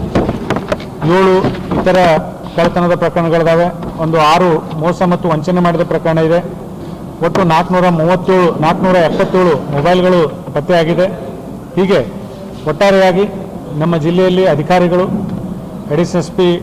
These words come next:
ಶ್ರೀ ಸಂಕದವರ ಮಾರ್ಗದರ್ಶನದಲ್ಲಿ ಡಿ ಎಸ್ ಪಿ ಇನಾಮದಾರ್ ಮತ್ತು ಡಿ ಎಸ್ ಪಿ ಪ್ರಭುಗೌಡ ಅವರು ಹಾಗೂ ಎಲ್ಲ ಇನ್ಸ್‌ಪೆಕ್ಟರ್‌ಗಳು,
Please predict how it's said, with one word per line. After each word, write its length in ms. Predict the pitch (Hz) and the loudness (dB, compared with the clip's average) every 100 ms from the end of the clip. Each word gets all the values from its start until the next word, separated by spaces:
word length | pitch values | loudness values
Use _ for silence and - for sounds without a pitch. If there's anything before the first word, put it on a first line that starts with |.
| - - - | -8 -14 -8
ಶ್ರೀ 120 | 151 | -6
ಸಂಕದವರ 840 | 156 160 180 175 170 170 151 160 | -4 -2 0 2 4 4 2 -2
ಮಾರ್ಗದರ್ಶನದಲ್ಲಿ 720 | 156 156 170 143 175 170 170 190 - - - - - 139 | -4 0 -2 0 0 2 0 -2 -6 -12 -12 -12 -10 -2
ಡಿ 100 | 170 | 0
ಎಸ್ 160 | 170 | 0
ಪಿ 180 | - 180 | 0 0
ಇನಾಮದಾರ್ 460 | 160 165 170 175 170 | 2 0 2 2 0
ಮತ್ತು 440 | 170 175 170 151 - 160 147 | -2 0 -2 -2 -6 -8 -2
ಡಿ 60 | |
ಎಸ್ 180 | 170 - | -2 -2
ಪಿ 320 | - 170 151 - - | 0 0 -2 -6 -10
ಪ್ರಭುಗೌಡ 480 | 143 147 165 175 170 | -6 -2 0 2 2
ಅವರು 280 | 170 170 180 180 - | 2 2 0 -4 -6
ಹಾಗೂ 240 | 143 156 160 | -4 0 0
ಎಲ್ಲ 380 | 170 160 147 - - - 151 | 2 2 0 -6 -12 -10 -4
ಇನ್ಸ್‌ಪೆಕ್ಟರ್‌ಗಳು, 800 | 175 - 175 175 170 170 175 | -4 -2 -4 -2 0 2 0